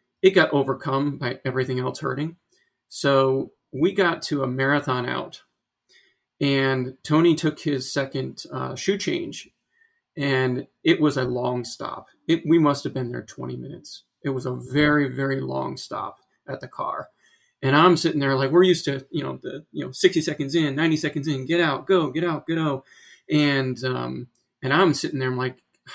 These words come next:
"I just wanna go, I just wanna go." And I'm, I started shivering. Like, I started shaking and shivering, and my jaw was chattering 'cause we had a fifteen mile an hour cross breeze,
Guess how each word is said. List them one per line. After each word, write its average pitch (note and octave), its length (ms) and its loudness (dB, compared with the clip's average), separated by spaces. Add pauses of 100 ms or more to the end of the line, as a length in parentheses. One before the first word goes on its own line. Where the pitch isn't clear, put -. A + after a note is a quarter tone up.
(200)
"I C3 60 -6
just C3+ 180 -10
wanna A#2 180 -8
go, C#3 300 0
I C3 60 0
just - 160 -8
wanna B2 160 -10
go." C#3+ 260 -2
And B2+ 100 -4
I'm, B2+ 180 -8 (180)
I C3 80 -6
started D#3 340 0
shivering. - 640 -2 (320)
Like, C3 160 -4
I C#3 60 -2
started C3+ 260 0
shaking D3 480 0
and C3 80 -2
shivering, C3 400 -2
and B2+ 200 -6
my C3 120 -8
jaw C3+ 360 -2
was B2+ 180 -8
chattering C3+ 600 -6 (380)
'cause D3 160 0
we D3+ 80 4
had E3+ 180 0
a - 40 -2
fifteen D#3+ 420 0
mile C#3 220 -2
an C3+ 80 -4
hour C3+ 160 -4
cross F3 440 -2
breeze, - 420 -8